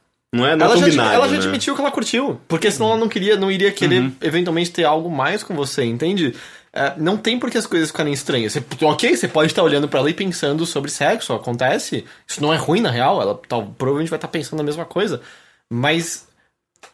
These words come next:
Speaker 2: é, só volta a conversar naturalmente, assim, só se toca que tá tudo ok entre vocês, pelo visto. Então, as, as, a parte ruim é alheia a vocês.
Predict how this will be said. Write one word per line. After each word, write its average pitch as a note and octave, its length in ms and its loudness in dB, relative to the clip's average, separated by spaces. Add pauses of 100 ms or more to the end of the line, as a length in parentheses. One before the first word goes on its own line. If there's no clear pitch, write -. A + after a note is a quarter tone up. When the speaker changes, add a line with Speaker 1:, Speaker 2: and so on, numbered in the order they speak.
(200)
Speaker 2:
é, - 180 -4 (200)
só - 240 -4
volta G3+ 340 2
a - 40 -2
conversar B3+ 340 -2
naturalmente, A#3+ 500 0
assim, E3 180 -2
só C#3 140 -2
se C3+ 140 -6
toca E3 300 -2
que G3 240 -8 (560)
tá D3+ 120 -6
tudo F3 320 -4
ok G#3+ 400 -4
entre A3 180 -8
vocês, E3 400 -4
pelo B2 180 -2
visto. A2+ 260 -4
Então, A#2 260 -2
as, A2+ 200 -2
as, A#2+ 240 -4
a C3 80 -4
parte D3 260 -4
ruim C#3 240 -2
é E3+ 80 -2
alheia E3 420 -2
a F3 40 -2
vocês. A#2+ 560 -6